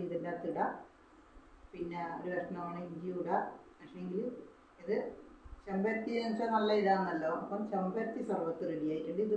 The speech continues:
കുറേ ചെമ്പരത്തി ഇല്ലാണ്ടായിപ്പോയി. കുറേ ചെമ്പരത്തി ഉണ്ടായാൽ ഇത് വേറെ ഒരു കളറാക്കിയിട്ടും ഞാൻ കാണിക്കുമായിരുന്നു, നല്ലൊരു, ഏഹ്, നേർത്ത കളറായിട്ട്.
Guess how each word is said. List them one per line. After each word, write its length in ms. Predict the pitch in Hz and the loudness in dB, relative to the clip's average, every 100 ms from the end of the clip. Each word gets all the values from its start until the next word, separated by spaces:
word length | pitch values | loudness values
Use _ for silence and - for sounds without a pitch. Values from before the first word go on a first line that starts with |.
| 202 | 4
കുറേ 220 | 190 208 254 - - - - - - - - | 6 8 6 4 -2 -12 -20 -20 -20 -20 -4
ചെമ്പരത്തി 440 | 214 214 214 - 220 | 0 4 4 4 4
ഇല്ലാണ്ടായിപ്പോയി. 640 | 196 202 185 170 170 202 220 - - | 6 6 4 2 4 4 4 0 -4
കുറേ 180 | 202 220 233 | 0 2 2
ചെമ്പരത്തി 380 | 254 226 226 226 220 | 2 2 0 0 2
ഉണ്ടായാൽ 360 | 214 214 214 240 - - - | 6 6 6 4 4 0 0
ഇത് 100 | 196 196 | 4 6
വേറെ 220 | 202 208 233 | 8 8 8
ഒരു 100 | 220 214 | 8 8
കളറാക്കിയിട്ടും 680 | 190 185 190 190 190 214 196 | 6 6 4 2 2 2 2
ഞാൻ 120 | 175 170 | 2 2
കാണിക്കുമായിരുന്നു, 580 | 156 - 165 151 156 254 180 | 2 4 6 6 6 2 2
നല്ലൊരു, 320 | 165 175 170 170 - - - - - - - | 4 4 4 0 -6 -12 -16 -18 -20 -18 -6
ഏഹ്, 200 | 175 170 170 | -2 0 0
നേർത്ത 320 | 170 - - 165 | 0 2 4 4
കളറായിട്ട്. 500 | 160 160 151 196 | 4 4 2 4